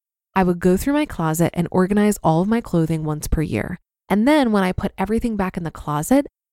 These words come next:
I would turn the hangers around so that the open side was facing out. Then when I wore that piece of clothing and I was putting it back in the closet, I would put the hanger back the right way so I can see that I actually wore that thing.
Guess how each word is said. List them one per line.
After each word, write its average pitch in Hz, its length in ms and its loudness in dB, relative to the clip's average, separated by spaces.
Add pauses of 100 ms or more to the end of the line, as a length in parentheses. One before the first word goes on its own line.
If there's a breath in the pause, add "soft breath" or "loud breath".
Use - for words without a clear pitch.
I 202 100 4
would 220 180 4
turn 285 380 -2
the 311 80 2
hangers 208 560 0
around 170 640 2
so 185 160 4
that 180 140 -2
the - 100 2 (140)
open 240 400 0
side 180 360 -2
was 165 200 0
facing 156 420 -2
out. - 300 -4 (680)
Then 269 380 2
when 208 140 2
I 190 120 2
wore 190 380 4
that - 180 0
piece - 240 -6
of 156 100 -2
clothing 156 500 0
and 170 100 2
I 160 60 2
was 156 140 0
putting 175 280 0
it - 220 -6
back 185 260 0
in 180 80 2
the 156 80 -2
closet, - 480 -6 (360)
I 185 80 6
would 185 180 6
put - 220 0
the 330 100 2
hanger 233 380 0
back 170 340 0
the 175 140 2
right 190 360 4
way - 300 -4 (260)
so 208 160 4
I 202 80 6
can 208 200 -2
see 254 400 0
that 233 160 2
I 196 160 2 (100)
actually 254 580 0
wore 208 340 8
that - 220 0
thing. - 300 -4